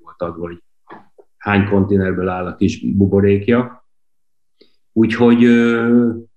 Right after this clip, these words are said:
alapvetően anyagilag jól jártunk, de ezt egyszer lehetett szerintem elsütni, ezt a dolgot. Ö, az, hogy most mi lesz, azért, azért most is elég necces a történet, mert nem tudjuk azt, hogy, ö,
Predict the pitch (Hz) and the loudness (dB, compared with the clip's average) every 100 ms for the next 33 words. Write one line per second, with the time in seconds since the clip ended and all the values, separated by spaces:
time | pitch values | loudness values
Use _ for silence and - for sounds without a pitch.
0 | _ _ _ _ _ _ _ - 135 143 | _ _ _ _ _ _ _ -8 -4 0
1 | 135 120 113 107 101 - _ 123 127 117 | 0 2 2 2 -2 -10 _ 0 2 2
2 | 113 110 113 123 120 104 110 110 104 85 | 2 2 2 2 2 0 -4 -6 -6 -6
3 | 85 107 98 90 90 90 - 92 87 92 | -4 0 0 0 -4 -6 -2 -2 0 -2
4 | 90 90 - 87 95 101 101 _ _ _ | -4 -6 -8 -4 -4 -4 -6 _ _ _
5 | _ _ - 90 101 85 92 95 95 113 | _ _ -16 -8 -4 0 0 0 0 0
6 | 113 - _ _ _ _ _ _ - 107 | -4 -16 _ _ _ _ _ _ -4 0
7 | 104 107 101 117 147 - 127 120 123 - | 2 2 0 -2 -2 2 4 6 4 0
8 | 113 107 110 120 - - 101 110 107 - | 0 2 0 -2 -8 -6 0 2 0 -6
9 | - 107 120 139 123 - 101 98 - 101 | -6 0 2 2 -2 -6 -8 -8 -6 -2
10 | 107 104 104 104 101 98 - 101 101 101 | 0 2 2 0 -2 -4 -6 -4 -2 -2
11 | 101 101 101 101 107 123 117 98 95 95 | 0 0 -2 -2 2 2 2 -2 -2 -4
12 | 101 - - 95 95 98 98 98 | -4 -6 -6 -2 0 2 2 0